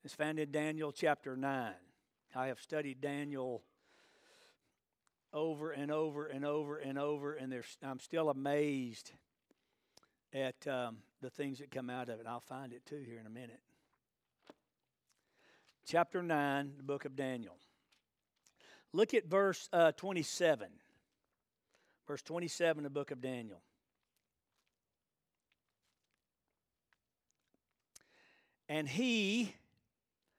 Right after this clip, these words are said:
and he's basically talking about the Antichrist here. "He will make a firm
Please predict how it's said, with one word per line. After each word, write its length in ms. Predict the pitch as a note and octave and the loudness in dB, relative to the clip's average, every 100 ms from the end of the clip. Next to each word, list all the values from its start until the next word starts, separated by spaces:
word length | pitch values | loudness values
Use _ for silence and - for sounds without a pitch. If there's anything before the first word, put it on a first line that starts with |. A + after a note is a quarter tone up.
| _ _ _ - - C#3 | _ _ _ -20 -12 -6
and 160 | D3 | -6
he's 260 | D3 D3 B2+ | -2 -4 4
basically 560 | E3+ G#3 A3 - E3 | 6 6 4 0 0
talking 520 | - F3 F3+ F3+ D#3 C#3 | 2 2 2 2 -2 0
about 560 | C3+ C#3+ C#3 C#3 C3+ - - - _ _ _ _ _ _ _ _ _ D3 | 2 4 4 2 -2 -12 -20 -20 _ _ _ _ _ _ _ _ _ -4
the 120 | D3 | -2
Antichrist 800 | D3 D3 C3+ B2 C3+ B2 - A#2+ | 0 4 4 4 2 0 0 -10
here. 320 | G#2+ A2 C3+ - _ _ _ _ _ _ _ _ _ _ _ _ | -8 -8 -10 -20 _ _ _ _ _ _ _ _ _ _ _ _
"He 160 | F3 G#3+ | -2 2
will 180 | G3 | 2
make 300 | F3 F#3 F#3 | 6 6 6
a 140 | D#3 C#3 | 4 2
firm 600 | - F#3+ G#3+ A3+ A#3 | 2 4 4 4 0